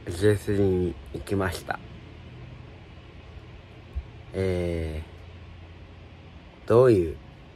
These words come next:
活躍するか楽しみです。今後ね、鹿児島も、かご-、鹿児島も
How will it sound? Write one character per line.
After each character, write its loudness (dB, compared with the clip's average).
活 -6
躍 -2
す -2
る 2
か -4
楽 4
し 2
み 4
で -2
す。 -16
今 4
後 4
ね、 4
鹿 2
児 8
島 6
も、 8
か -8
ご-、 6
鹿 6
児 8
島 6
も 8